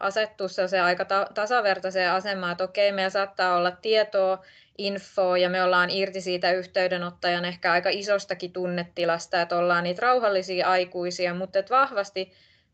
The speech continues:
tuetaan yhteydenottajan omaa toimijuutta ja sitä, että hänellä on se oma elämänsä asiantuntijuus ja,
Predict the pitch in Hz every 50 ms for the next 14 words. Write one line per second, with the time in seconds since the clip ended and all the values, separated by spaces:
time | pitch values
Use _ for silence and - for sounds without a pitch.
0 | _ - 233 233 226 220 202 196 - 185 180 175 170 170 175 175 170 - _ _
1 | _ _ _ _ - 208 208 208 - - 196 185 175 175 175 170 170 - - 180
2 | 170 170 175 175 185 185 185 185 180 175 170 175 180 170 175 175 170 170 170 170
3 | 165 165 175 - - 180 175 175 180 185 196 202 - 208 190 175 170 - - 175
4 | 170 208 220 233 262 254 233 202 180 175 175 180 190 180 180 190 196 202 202 185
5 | 180 180 185 185 175 175 170 175 175 185 175 180 190 - 214 196 185 175 175 175
6 | 175 175 175 175 180 175 175 180 180 190 -